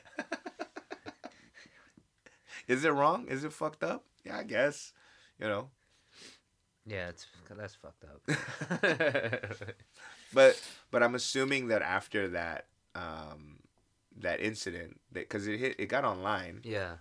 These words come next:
Speaker 1: I'm
Speaker 2: yeah.
Speaker 1: sure they, they, they said, "Okay, we can't do this anymore." That kind of policy.
Speaker 2: Mm-hmm.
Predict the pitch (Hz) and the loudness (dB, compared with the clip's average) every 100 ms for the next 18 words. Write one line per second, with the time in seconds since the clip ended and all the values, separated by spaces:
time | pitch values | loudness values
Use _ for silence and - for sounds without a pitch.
0 | 92 92 104 120 104 95 98 95 92 90 | -6 -4 0 0 0 -2 -2 -2 -2 -4
1 | 87 85 87 87 82 82 85 78 76 67 | -6 -6 -4 -6 -8 -8 -10 -10 -12 -10
2 | - 57 52 - - - 85 78 78 76 | -12 -14 -16 -20 -16 -14 -12 -12 -10 -10
3 | 57 - - - _ - | -10 -12 -18 -20 _ -20